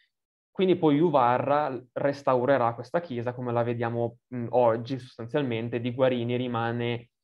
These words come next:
l'altar maggiore, il presbiterio e le due cappelle qui, eh, ai lati, subito prima del presbiterio.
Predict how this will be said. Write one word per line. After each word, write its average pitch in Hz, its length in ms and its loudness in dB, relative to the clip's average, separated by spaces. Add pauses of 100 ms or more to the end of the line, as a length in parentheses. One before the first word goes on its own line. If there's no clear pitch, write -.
(340)
l'altar 131 460 2
maggiore, 127 640 2
il 123 60 -4
presbiterio 120 680 0
e 127 100 -4
le 123 140 -2
due 127 200 -2
cappelle 120 680 -2
qui, 117 380 -4
eh, 113 500 0
ai 113 200 -4
lati, 110 420 -8
subito 113 640 -6
prima 113 340 -8
del 107 160 -8
presbiterio. 101 920 -12